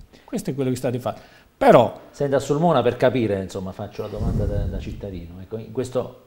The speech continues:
Speaker 2: in questo momento c'è oggi un, un viceprimario, un
Speaker 1: No.
Speaker 2: responsabile,
Speaker 1: Quando,
Speaker 2: un facente funzione?
Speaker 1: quando, eh, quando io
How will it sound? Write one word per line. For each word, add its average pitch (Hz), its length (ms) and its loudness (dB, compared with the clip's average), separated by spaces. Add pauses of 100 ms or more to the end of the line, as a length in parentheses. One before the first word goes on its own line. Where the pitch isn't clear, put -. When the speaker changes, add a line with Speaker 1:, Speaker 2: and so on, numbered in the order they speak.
Speaker 2:
in 113 100 -10
questo 131 260 -4
momento 127 400 -2
c'è 117 320 -2
oggi 113 340 -2
un, 107 160 -4 (200)
un 95 80 -10
viceprimario, 113 840 0
un 104 140 -4
Speaker 1:
No. 95 80 -6
Speaker 2:
responsabile, 120 640 4
Speaker 1:
Quando, 226 320 8
Speaker 2:
un 180 60 10
facente 139 280 6
funzione? 123 380 4
Speaker 1:
quando, 185 640 8
eh, 143 60 4
quando 165 640 6
io 143 520 6